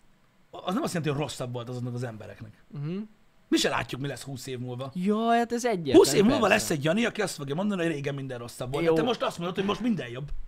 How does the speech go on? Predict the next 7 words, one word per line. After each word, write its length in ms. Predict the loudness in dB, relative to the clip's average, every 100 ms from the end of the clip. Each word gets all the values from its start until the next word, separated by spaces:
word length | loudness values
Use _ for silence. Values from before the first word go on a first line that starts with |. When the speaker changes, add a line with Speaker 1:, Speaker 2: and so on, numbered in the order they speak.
| -8 -2
Speaker 1:
Érted? 360 | -2 -2 -8 -10 -8 -6 -6 -10 -14 -12 -12 -10
Speaker 2:
Hát 100 | -12 -6
nagyon 260 | 0 0 0
sok 140 | -4
minden 200 | -6 -4
jobb, 220 | -4 -4
igen. 320 | -6 -6 -8